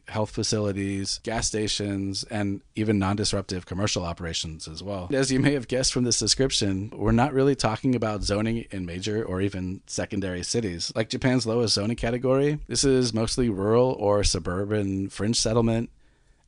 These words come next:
And even with that, these tend to be relatively compact instead of sprawling. This mix of uses is consistent in German land use for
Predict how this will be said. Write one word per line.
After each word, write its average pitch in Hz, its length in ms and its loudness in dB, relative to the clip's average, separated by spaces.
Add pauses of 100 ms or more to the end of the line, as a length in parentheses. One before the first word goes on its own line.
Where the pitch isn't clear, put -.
And 107 200 -2
even 123 240 2
with 113 140 2
that, 104 340 -2
these 135 200 0
tend 151 200 0
to 147 60 0
be 135 100 2
relatively 123 440 2
compact 101 520 -2
instead 98 280 -4
of 87 120 -8
sprawling. 82 560 -8
This 135 180 4
mix 143 220 2
of 113 80 0
uses 131 540 2
is 104 500 -2
consistent 123 680 2
in 107 200 2
German 104 280 2
land 92 240 -2
use 110 260 -4
for 85 380 -4